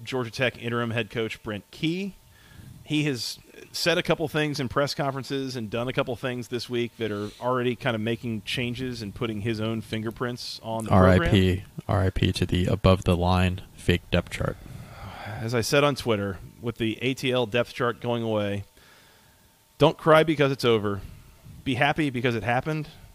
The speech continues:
Speaker 1: and it's embarrassing, and it's over now. We don't have to think about it anymore.
Speaker 2: Yes.
Speaker 1: Ridiculous. Uh, there's
Speaker 2: A T L,
Speaker 1: that.
Speaker 2: baby. The
Speaker 1: <laughs> Yeah.
Speaker 2: four oh four, the culture.
Speaker 1: Uh, sounds like there might be this new thing in the program called player accountability. Um, so that'll be exciting to see how that works.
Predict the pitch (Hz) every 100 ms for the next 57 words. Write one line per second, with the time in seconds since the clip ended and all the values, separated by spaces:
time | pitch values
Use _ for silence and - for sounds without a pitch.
0 | - 120 104 110 113 117 117 123 120 107
1 | 101 107 98 92 90 98 - - - -
2 | 113 110 113 110 107 98 95 95 92 95
3 | 92 - _ - - - - - - -
4 | - - - _ _ - 120 101 101 95
5 | - - 120 120 123 131 117 160 185 90
6 | 92 - - - - - - - 101 95
7 | 95 95 90 90 - 87 - 85 - -
8 | - - - - _ - - 113 120 110
9 | 165 175 185 143 131 156 - 123 147 127
10 | 135 135 127 110 123 131 139 127 123 113
11 | 120 120 123 120 123 110 98 - 123 127
12 | 127 131 110 92 110 143 196 226 - -
13 | - - - 113 110 107 - 113 123 143
14 | 127 120 127 117 127 117 - 117 110 113
15 | - 107 - -